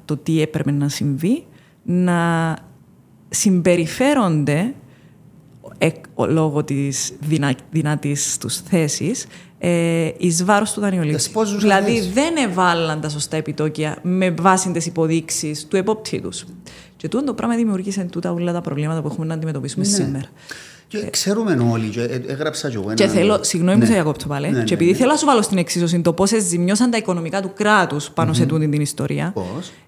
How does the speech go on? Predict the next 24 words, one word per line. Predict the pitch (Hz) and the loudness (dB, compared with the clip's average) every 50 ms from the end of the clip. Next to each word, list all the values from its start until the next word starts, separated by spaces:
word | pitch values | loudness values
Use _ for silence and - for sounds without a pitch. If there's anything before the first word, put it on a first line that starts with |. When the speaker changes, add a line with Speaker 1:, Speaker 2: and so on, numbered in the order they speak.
| _ - | _ -6
Speaker 1:
και | - - 156 | -2 0 2
δεν | 165 | 2
μιλώ | 170 175 175 170 165 | 4 2 2 2 2
για | 160 165 | 2 0
τη | 156 151 | 0 -2
στήριξη | 147 - - 147 143 147 139 - 170 | -2 -2 0 0 0 0 0 0 0
που | 156 156 | 2 2
έδωσαμε | 147 143 156 - 156 151 | 2 0 0 0 0 0
στις | 147 - - 147 - | -2 -2 -4 -6 -4
τράπεζες, | - 151 151 143 139 143 - 156 175 - - - - - - _ | -2 -2 -2 -2 -2 -4 -4 -4 -6 -6 -8 -14 -20 -20 -14 _
μια | - 214 285 | 0 2 2
επιχείρηση | 339 - 202 - 233 247 240 240 262 | 2 2 0 0 0 0 2 2 2
η | 262 | 2
οποία, | 220 180 185 208 226 226 220 208 185 170 - - - _ _ _ _ _ - | 2 2 0 0 2 2 2 0 0 -2 -6 -10 -16 _ _ _ _ _ -2
είσαι | 320 285 294 | 0 0 0
επιχειρηματίας, | 262 226 - 233 208 180 156 156 147 147 135 139 - | 0 -2 -2 -2 0 0 0 -2 -2 -4 -6 -6 -6
μια | - 247 285 | -2 0 0
επιχείρηση | 294 262 233 202 247 247 247 247 | 2 0 0 0 0 0 0 0
η | 233 | 0
οποία | 220 233 214 | 0 0 0
παίρνει | 233 226 220 | 0 0 0
ένα | 220 226 | 0 -2
επιχειρηματικό | 214 220 - 214 208 202 175 - - 170 175 | -2 -4 -4 -4 -4 -2 -4 -2 -2 -2 -2
δάνειο, | 170 156 165 160 160 151 151 160 202 | -2 0 0 0 0 0 0 -2 -4